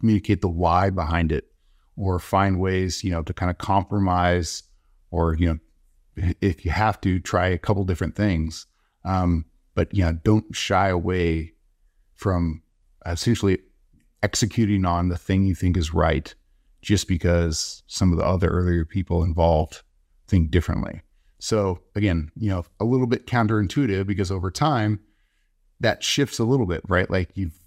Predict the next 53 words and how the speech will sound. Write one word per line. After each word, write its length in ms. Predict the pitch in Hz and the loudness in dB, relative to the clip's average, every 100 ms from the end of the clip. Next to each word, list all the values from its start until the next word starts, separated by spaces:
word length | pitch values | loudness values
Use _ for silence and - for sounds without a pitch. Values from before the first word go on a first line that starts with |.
| _ | _
got 240 | 98 90 | -2 -2
to 40 | - | -2
give 220 | 101 - | -2 0
people 520 | - 104 101 95 - | -2 0 0 -2 -2
a 60 | 92 | 0
lot 200 | 98 - | 0 0
more 220 | 104 98 | 0 0
room, 560 | 87 95 98 104 101 95 _ _ _ _ - | 0 0 0 0 0 -4 _ _ _ _ -2
uh, 360 | 95 95 90 | 0 0 -2
to 140 | - - | -2 -2
kind 180 | 98 | -2
of 220 | 87 - - _ - | -2 -6 -20 _ -8
succeed 460 | 110 - 117 110 | -6 -4 -2 0
and 160 | 107 98 | 0 0
fail 260 | 95 98 98 | 0 0 0
on 180 | 95 | 0
their 120 | 92 92 | -2 -2
own 120 | 95 | -4
devices, 580 | 87 90 107 90 87 - | -2 -2 -2 -4 -8 -6
because 320 | 95 90 82 | -4 -4 -4
you 80 | 90 | -2
can't 280 | 104 - | 0 0
be 180 | 95 82 | 0 0
everywhere 400 | 90 92 92 85 | 0 0 0 0
at 40 | 64 | 2
once. 460 | 92 76 - - - _ _ - | 0 0 -4 -10 -12 _ _ -6
Um, 280 | 92 90 95 | -2 0 0
you 60 | |
can 80 | 92 | 0
still 180 | 92 107 | 0 2
have 140 | 98 | 2
a 40 | 92 | 0
really 220 | 101 98 | 0 0
strong 280 | - 92 95 | 2 2 2
opinion. 420 | 87 95 98 117 | 0 -2 2 2
You 140 | 95 | 0
can 160 | 82 85 | -2 -4
find 340 | 92 92 90 | 0 0 0
ways 300 | 90 90 92 - | 0 0 0 -6
to 60 | |
kind 240 | - 90 85 | -6 -4 -2
of, 80 | |
like, 140 | 82 - _ | -4 -6 _
institutionalize 920 | 135 120 113 - 143 123 104 95 90 | -2 0 -2 0 0 2 2 2 2
that 140 | 95 90 | 2 0
opinion. 500 | - 92 87 95 - _ _ _ _ | 0 0 2 0 -4 _ _ _ _
And 160 | 90 87 | -2 0
I 60 | |
think 160 | 90 92 | 0 2
that's 240 | 95 - | 0 2
another 300 | 92 90 87 | 2 2 0
thing 300 | 78 90 90 | 0 0 2
that, 200 | 85 78 | 0 -2